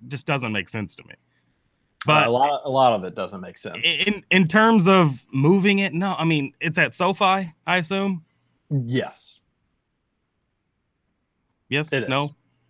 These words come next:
Speaker 2: Yeah. Can you
Speaker 1: Okay.
Speaker 2: hear me?
Speaker 1: Yeah. I mean, yeah.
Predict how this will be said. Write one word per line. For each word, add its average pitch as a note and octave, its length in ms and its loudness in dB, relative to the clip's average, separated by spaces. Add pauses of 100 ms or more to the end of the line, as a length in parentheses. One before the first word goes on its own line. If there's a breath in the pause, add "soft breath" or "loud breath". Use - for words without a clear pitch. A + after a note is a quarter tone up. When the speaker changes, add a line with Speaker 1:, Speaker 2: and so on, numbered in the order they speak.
(300)
Speaker 2:
Yeah. F3+ 240 2 (120)
Can - 40 -18
you A#2 60 0
Speaker 1:
Okay. A#2+ 100 2
Speaker 2:
hear D3+ 80 2
me? G3 160 -4
Speaker 1:
Yeah. C3 140 0 (640)
I E3 80 -10
mean, C#3+ 100 -4
yeah. G#2 100 -4